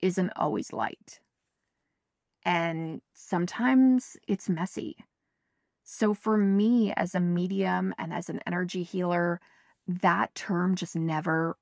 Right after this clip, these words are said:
resonated with me. And now here we are,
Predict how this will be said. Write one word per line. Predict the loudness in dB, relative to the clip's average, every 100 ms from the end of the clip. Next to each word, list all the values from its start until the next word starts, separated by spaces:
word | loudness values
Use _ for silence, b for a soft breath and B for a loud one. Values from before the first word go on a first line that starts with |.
| -10
resonated | 0 2 2 0 -4 -4 -6 -6
with | -8 -8
me. | -8 -8 -12 -18 _ _ _ _ _ _ _ 0
And | 4
now | 6 6 4
here | 0 -2 0
we | 2 4
are, | 6 6 2